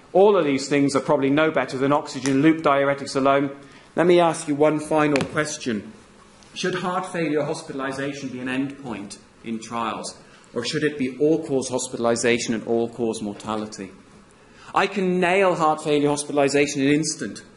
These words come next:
and give them all diuretics at a hundred and twenty milligrams B D. They won't come in with heart failure, they'll come in with renal failure.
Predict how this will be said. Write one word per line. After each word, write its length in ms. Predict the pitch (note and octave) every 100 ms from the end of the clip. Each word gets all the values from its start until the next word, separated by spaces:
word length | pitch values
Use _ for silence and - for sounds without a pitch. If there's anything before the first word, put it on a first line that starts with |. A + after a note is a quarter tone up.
| _ _ _ - - - - -
and 140 | C3+
give 120 | D3
them 120 | C#3 C3+
all 160 | C3
diuretics 840 | B2+ A#2 A#2+ A#2 A#2 - - -
at 80 | -
a 40 | A#2+
hundred 240 | C#3+ C#3
and 60 | C3
twenty 220 | B2 A#2
milligrams 400 | A2+ G#2+ A2 A2+
B 240 | - A#2
D. 300 | A2 G#2+ F2+ - - - - - -
They 80 | C3
won't 260 | C#3+ D3
come 160 | D3 C#3
in 140 | B2+
with 80 | A#2
heart 280 | C3 C#3 -
failure, 300 | A2 G#2+ G#2
they'll 140 | A2
come 220 | G#2+ A#2+
in 180 | A2+ A2+
with 140 | G#2+ A2
renal 240 | C#3+ B2+
failure. 420 | - G#2 F#2+ F#2